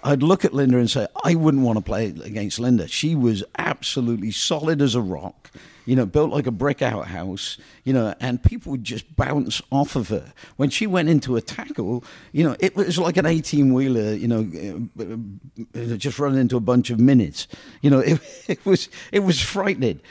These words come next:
you know, so instantly she was in the team, you know, and Brandy Barnes out of Texas, who,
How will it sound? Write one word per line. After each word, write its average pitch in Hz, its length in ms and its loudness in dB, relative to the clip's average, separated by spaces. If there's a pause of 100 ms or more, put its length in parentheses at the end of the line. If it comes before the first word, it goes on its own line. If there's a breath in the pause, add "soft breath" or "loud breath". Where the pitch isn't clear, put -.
(140 loud breath)
you 156 80 0
know, 135 160 2
so 165 240 2
instantly 156 600 4
she 151 200 0
was 147 160 4
in 127 100 2
the 123 80 2
team, 98 520 -2 (280 loud breath)
you 139 100 2
know, 131 200 2
and 143 100 4
Brandy 165 320 4
Barnes 147 400 2
out 120 160 0
of 127 80 -2
Texas, - 520 -4
who, 113 220 0